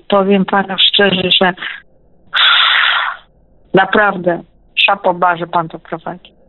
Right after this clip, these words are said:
A jeszcze panu nie powiedziałam jednego. Jeszcze panu jednego nie powiedziałam. Jak miałam wyjechać na święto za granicę, jechałam do syna i powiem panu szczerze, że się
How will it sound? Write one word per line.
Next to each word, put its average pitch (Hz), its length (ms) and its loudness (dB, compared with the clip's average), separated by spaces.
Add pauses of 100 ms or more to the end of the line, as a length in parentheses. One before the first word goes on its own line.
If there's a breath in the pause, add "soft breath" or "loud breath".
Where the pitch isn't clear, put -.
(120)
A - 160 4
jeszcze 277 360 4
panu 262 320 2
nie 233 100 -2
powiedziałam 220 640 0
jednego. 185 500 -4 (500)
Jeszcze - 240 -2
panu 190 280 -2
jednego 190 340 0
nie 175 120 -4
powiedziałam. 165 420 -6
Jak 156 120 -4
miałam 196 240 2
wyjechać 180 480 -2 (340 loud breath)
na 165 100 0
święto 190 380 0
za 180 120 0
granicę, 175 500 -2
jechałam 175 500 0 (280)
do - 120 -10
syna 175 440 2 (960 loud breath)
i 202 80 2
powiem 196 320 2
panu 185 260 4
szczerze, 190 360 2
że - 100 2
się - 160 2